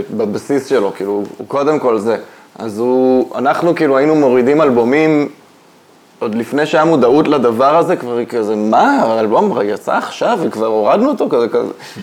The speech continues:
כאלה, אז זה כבר היה, ואני כבר הייתי שם לגמרי. לתקלט, תק-, התק-, התעקשתי לתקלט רק מוויינילס, נראה לי.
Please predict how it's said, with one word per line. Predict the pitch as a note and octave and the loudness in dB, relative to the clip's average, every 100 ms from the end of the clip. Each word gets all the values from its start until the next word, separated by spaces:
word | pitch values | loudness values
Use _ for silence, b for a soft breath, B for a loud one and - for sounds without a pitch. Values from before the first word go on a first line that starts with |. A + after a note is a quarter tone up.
| B - | B -8
כאלה, | B2+ B2 E3 A#3 A#3 | 0 2 2 2 0
אז | - A2+ G#2+ E2+ | -2 -2 -4 -8
זה | A2 A2 G3 | -6 -2 -2
כבר | F#3 E3+ | 0 2
היה, | C#3+ F#3+ D3 | 4 4 2
ואני | B2+ C3 | 0 0
כבר | B2 A#2 | -2 0
הייתי | B2 D#3 E3 | 2 2 2
שם | D#3+ B2 | 0 -2
לגמרי. | A#2 B2 E3+ G#3+ A3 B B B | 0 2 2 2 -2 B B B
לתקלט, | - - - E3+ F#3+ G#3 - - | -4 -2 -2 0 2 0 -2 -10
תק-, | C3 C3+ | -10 -8
התק-, | - C3 - A#2 D#3 F2+ - | -6 -6 -6 -4 -2 -2 -2
התעקשתי | - B2 B2+ D3+ - | -2 -2 0 -2 -2
לתקלט | C3+ C3+ C#3+ | -2 0 0
רק | A2+ C#3+ C#3+ | 0 0 0
מוויינילס, | C#3 A#2 C#3 C3+ A#2+ | -2 0 0 2 0
נראה | A2 A2+ A2 | 0 -2 0
לי. | G#2 | -2